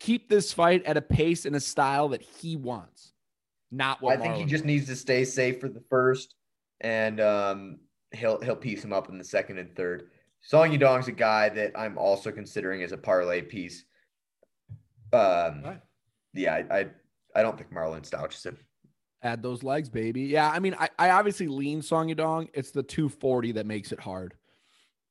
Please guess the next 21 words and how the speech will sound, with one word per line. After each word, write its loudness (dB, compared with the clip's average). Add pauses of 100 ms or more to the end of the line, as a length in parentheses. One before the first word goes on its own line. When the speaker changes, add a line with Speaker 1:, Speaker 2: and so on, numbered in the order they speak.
(640)
Speaker 1:
All 8
right, 6
we 0
got 8
a 4
main 2
event, 0
and 0
it's -2
also 2
probably 4
the 4
biggest 2
favorite 2
on 4
the -2
card. 2 (460)
We 2
got 2
Thiago 4
Santos -4